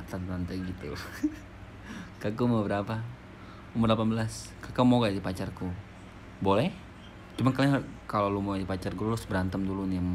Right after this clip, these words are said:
mereka-mereka nih. Mas da-, dalem. Mas dalem. Apa maksudnya? Yang kalian dapat Kelvin gitu ya, Mums?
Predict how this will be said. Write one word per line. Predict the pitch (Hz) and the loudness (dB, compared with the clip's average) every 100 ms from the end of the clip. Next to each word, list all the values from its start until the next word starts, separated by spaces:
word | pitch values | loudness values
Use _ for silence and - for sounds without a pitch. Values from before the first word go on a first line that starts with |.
| 90 | 0
mereka-mereka | 90 90 87 87 | -2 -4 -4 -4
nih. | 87 87 87 - - - - - - | -6 -6 -8 -12 -16 -16 -16 -16 -8
Mas | 104 104 104 | -2 -2 0
da-, | 92 90 - | -4 -6 -6
dalem. | 92 92 92 92 90 - - - - - - - | -2 -2 0 -2 -6 -10 -16 -16 -16 -16 -16 -10
Mas | 104 101 98 | -8 -6 -6
dalem. | 95 104 104 104 107 110 - - | -4 -4 -6 -8 -10 -12 -14 -14
Apa | 113 107 | -12 -8
maksudnya? | 110 110 - 101 98 - | -6 -6 -8 -10 -10 -6
Yang | 101 95 | -6 -2
kalian | 104 101 | -2 -2
dapat | 92 92 | -4 -6
Kelvin | 170 92 104 98 | -8 -6 -4 -4
gitu | 95 92 101 | -4 -4 -2
ya, | 92 | 0
Mums? | 90 87 90 - - | 0 -2 -6 -12 -14